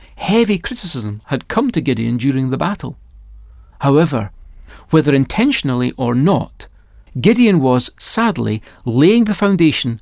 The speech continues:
for a return to the confused mixture of belief in the true God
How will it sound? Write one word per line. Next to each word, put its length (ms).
for 180
a 120
return 540
to 120
the 120
confused 720
mixture 540
of 200
belief 300
in 100
the 80
true 300
God 380